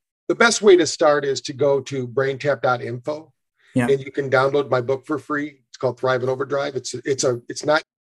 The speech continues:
Speaker 1: it's not a web book. It's a real book that you can
Speaker 2: Mm-hmm.
Speaker 1: buy on Kindle, but you can, you can, it's a P D F version you'll download. You can use it on your Kindle, on your, on your phone or your tablet. That'll explain the technology and why this is the time we need this kind of brain fitness.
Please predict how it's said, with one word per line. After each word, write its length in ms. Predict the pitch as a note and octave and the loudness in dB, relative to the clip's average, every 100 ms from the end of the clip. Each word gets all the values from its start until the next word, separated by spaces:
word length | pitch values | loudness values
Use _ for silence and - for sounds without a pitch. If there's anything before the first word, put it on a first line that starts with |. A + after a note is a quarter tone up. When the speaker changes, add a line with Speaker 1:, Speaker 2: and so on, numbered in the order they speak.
| _ | _
Speaker 1:
it's 160 | _ - | _ -2
not 120 | D#3+ | 2
a 60 | C3+ | 2
web 300 | B2 C3+ A#2+ | 2 -2 -2
book. 180 | B2+ A#2 | -4 -4
It's 100 | A2 | -10
a 60 | |
real 240 | G#2+ C3 A#2+ | -2 -2 -2
book 300 | B2+ C3+ - _ | -4 -6 -8 _
that 160 | C3+ - | -10 -8
you 60 | |
can 100 | - | -4
Speaker 2:
Mm-hmm. 40 | A#2+ | -2
Speaker 1:
buy 160 | B2 | -2
on 120 | B2 A#2+ | -2 -4
Kindle, 320 | C3+ D3+ E3+ | -2 0 0
but 180 | C#3 C3+ | 0 -4
you 120 | C#3+ | -6
can, 240 | D3 C#3 A#2+ - - | -6 -6 -8 -16 -2
you 120 | E3 | 0
can, 360 | - D3+ C3+ - | 2 0 -2 -6
it's 140 | C#3 | -6
a 60 | C#3+ | -6
P 180 | - D#3 | -4 -2
D 140 | C#3+ | 0
F 100 | C#3 | 0
version 320 | C#3+ C#3+ C3 | 0 -2 -2
you'll 160 | C3+ B2+ | -2 -2
download. 500 | B2+ B2+ B2+ B2+ B2+ | -2 -2 0 -2 -2
You 80 | A#2+ | -6
can 140 | B2 | -6
use 180 | B2+ B2+ | -4 -2
it 80 | B2+ | -2
on 180 | B2 A#2+ | -2 -2
your 100 | A#2 | -6
Kindle, 560 | - C3 B2+ B2 A#2+ B2 | -4 -2 0 -2 -4 -6
on 140 | B2+ | -4
your, 220 | A#2+ A2+ _ _ - | -4 -6 _ _ -10
on 120 | C3+ | -6
your 100 | A#2+ | -6
phone 420 | A2+ C#3+ C3 B2+ | -4 -2 0 -2
or 60 | B2 | -4
your 140 | A#2 | -8
tablet. 400 | A2+ C3 C3+ D3+ - _ - _ | -6 -6 -4 -8 -10 _ -20 _
That'll 220 | E3 F#3 G#3 | 2 6 6
explain 420 | - - D#3+ D3+ | 4 0 0 0
the 80 | C#3 | 0
technology 600 | C3+ A#2+ B2 C3 B2+ C3 | 0 0 0 0 -2 -2
and 120 | A#2+ | 0
why 400 | B2 B2+ B2+ B2 A#2+ | 0 0 -2 -4 -6
this 200 | C#3+ C3+ | -2 0
is 120 | C#3 B2 | -2 -6
the 100 | B2+ | -6
time 340 | A#2 B2 B2 | -4 -6 -4
we 120 | A2+ | -6
need 260 | G#2+ B2 B2 | -6 -8 -6
this 140 | C3+ | -6
kind 160 | - C#3 | -4 -6
of 80 | A#2+ | -4
brain 240 | C3+ C3 | -6 -6
fitness. 400 | C#3+ - C#3+ - | -10 -10 -14 -14